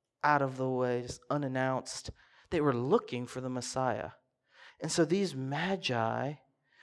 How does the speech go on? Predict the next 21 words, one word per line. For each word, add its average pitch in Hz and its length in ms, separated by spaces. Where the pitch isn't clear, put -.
would 165 120
have 156 240
read 151 560
Daniel's 143 480
prophecy, 120 880
and 147 100
they 160 120
would 165 120
have 117 220
known 127 880
there 143 100
was 139 160
a 127 80
ruler 131 960
and 143 140
a 135 80
savior 135 880
coming 131 580
to 131 120
the 123 140
world, 113 480